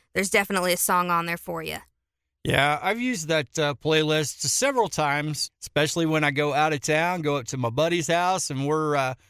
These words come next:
Speaker 2: sitting in the pool or something. We pull up the Back Porch Sippin' playlist on <laughs> Spotify, and, uh, we just have a grand old time.
Speaker 1: Well, hell yeah, I love that.
Speaker 2: And you can, like you said,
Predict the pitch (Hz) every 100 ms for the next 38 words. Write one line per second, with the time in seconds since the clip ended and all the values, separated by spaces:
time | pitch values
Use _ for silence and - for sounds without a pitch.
0 | _ _ _ - 202 190 165 - 190 220
1 | 214 175 202 202 214 190 185 202 _ 151
2 | 180 - 143 165 175 - 170 - - 165
3 | 156 - 170 180 175 180 - 131 127 -
4 | 165 - - 180 175 202 165 135 131 123
5 | 117 - _ _ _ 196 311 - 208 156
6 | 175 254 156 113 131 90 - - _ 190
7 | - 240 262 180 180 196 233 214 175 104
8 | - 147 160 190 262 262 202 175 - 117
9 | 143 - 226 - 262 214 151